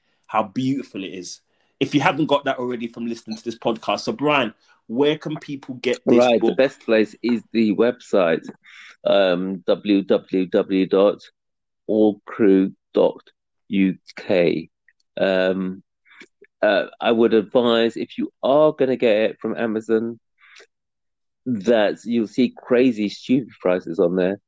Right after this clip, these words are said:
Speaker 2: and people are reselling copies for, like, a hundred odd quid, and, uh, don't, please don't go there. Please go to that website, the All Crew, uh, W W W dot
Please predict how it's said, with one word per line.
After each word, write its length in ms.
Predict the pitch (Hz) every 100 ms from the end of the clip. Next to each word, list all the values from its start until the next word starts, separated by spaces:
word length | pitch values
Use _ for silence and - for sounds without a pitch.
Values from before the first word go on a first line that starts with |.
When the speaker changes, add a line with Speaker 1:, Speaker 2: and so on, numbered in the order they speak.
| _ _ -
Speaker 2:
and 200 | 98 98
people 240 | 123 113
are 40 | 104
reselling 540 | 110 104 107 104 98
copies 360 | 107 - 98 -
for, 120 | 95
like, 280 | 95 90 - _ _
a 80 | -
hundred 380 | 101 98 98 92
odd 260 | 95 92 -
quid, 320 | - 107 92
and, 160 | 90
uh, 340 | 92 90 90 - _ _ _ _ _ _
don't, 320 | 127 113 92 _
please 240 | 123 127 120
don't 240 | 113 92
go 120 | 98
there. 180 | 92 87
Please 280 | - 127 120
go 180 | - 113
to 160 | - 104
that 160 | 95
website, 640 | 107 104 - 82 78 90 - _ - - - _
the 100 | 87
All 200 | 107 104
Crew, 500 | - 110 98 95 92 - -
uh, 80 | 92
W 300 | 101 92 92
W 340 | 95 92 92
W 360 | 90 90 90 90
dot 280 | 87 95